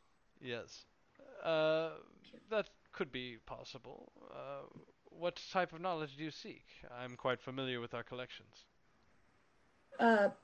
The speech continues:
Speaker 2: personally, I am looking to learn what I can of the cultures and histories of the separate nations. This is probably the best place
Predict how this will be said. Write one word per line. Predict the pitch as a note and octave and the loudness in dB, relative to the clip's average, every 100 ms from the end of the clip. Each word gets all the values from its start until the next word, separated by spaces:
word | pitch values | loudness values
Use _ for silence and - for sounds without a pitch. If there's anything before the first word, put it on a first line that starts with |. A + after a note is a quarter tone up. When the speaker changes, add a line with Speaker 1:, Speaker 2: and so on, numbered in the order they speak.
| - | 4
Speaker 2:
personally, | A#3+ A#3+ B3 A3+ A#3+ F#4 B4 | 10 10 10 8 10 10 8
I | G#3 G3+ G3+ - | 8 12 12 12
am | G3+ G3+ G3+ | 8 8 4
looking | A3 A3 A3 G3+ | 0 0 -2 -2
to | - G#3 G3+ G3 G#3 | -2 0 0 0 6
learn | A3+ A3+ A3 | 8 8 6
what | A3 A3+ | 4 4
I | A3 | 4
can | - A3 G#3+ A3 | 4 6 6 2
of | - G3+ G3 | 4 4 4
the | G#3 | 0
cultures | - B3+ B3+ D4+ C#4 A3+ | 6 6 6 -2 -4 0
and | A3 | 6
histories | A#3 A#3 - G3 F#3+ F#3+ - - | 6 6 4 4 4 0 0 8
of | F#3+ F#3 F3 F3 | 10 12 10 4
the | F3 F#3+ F#3 F3+ | 4 6 6 2
separate | - G3 F#3+ G3 G3 A3 | 8 8 8 -2 -12 2
nations. | A3+ C#4+ G#3+ F3 - | 4 4 2 -4 -2
This | - A3 | -2 0
is | A#3 | 0
probably | G4+ E4 A3 F3+ E3+ | 4 8 8 8 6
the | F3 | 6
best | E3 - | 4 6
place | F3+ | 6